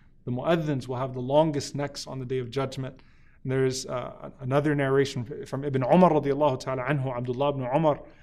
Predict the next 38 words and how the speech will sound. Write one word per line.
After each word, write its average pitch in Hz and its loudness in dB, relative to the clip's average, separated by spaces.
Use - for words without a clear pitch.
may 131 -2
Allah 135 4
be 135 -2
pleased 156 2
with 131 -2
him 139 0
and 131 -2
his 123 -6
father, 151 4
who 127 0
said, 143 -4
"Abshir 180 2
ya 143 2
Bilal, 143 4
glad 160 2
tidings, 165 -4
O 151 -4
Bilal." 151 2
And 147 0
he - 2
said, 160 -2
"For 165 -2
what, 214 6
ya 170 0
Aba 165 0
Abdullah?" 151 2
He 139 -6
said, 151 -2
"I 143 2
heard 175 2
the 160 -2
Messenger 151 -2
of 135 -4
Allah 147 2
sallallahu 139 -2
alaihi 131 -8
wasallam 135 -6
say 170 -2